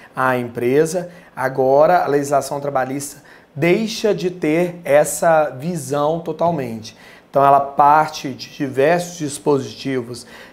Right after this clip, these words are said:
que realmente privilegiam o empregador ou a empresa, principalmente na atuação no judiciário, e permite diversos pontos que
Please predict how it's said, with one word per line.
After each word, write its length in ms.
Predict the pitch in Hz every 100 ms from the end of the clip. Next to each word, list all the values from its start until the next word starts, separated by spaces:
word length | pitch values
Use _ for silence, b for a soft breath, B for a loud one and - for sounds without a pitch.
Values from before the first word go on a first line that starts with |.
| _
que 120 | 160
realmente 560 | 143 156 156 139 131 -
privilegiam 1000 | 170 156 156 139 120 120 147 185 233 - B B _
o 80 | -
empregador 920 | 143 135 135 127 117 120 139 170 190
ou 160 | 151 131
a 60 | 127
empresa, 760 | 120 120 135 160 170 175 175 B B -
principalmente 680 | 175 170 160 143 139 135 139
na 300 | 139 156 180
atuação 760 | - 160 135 - 135 127 107 - B B -
no 180 | 165 175
judiciário, 880 | 147 - - 120 113 131 156 196 202 B B B
e 120 | 160
permite 680 | - 170 156 156 180 170 151
diversos 800 | 151 127 143 170 190 - -
pontos 580 | - 156 151 170 175 170
que 280 | - 170 170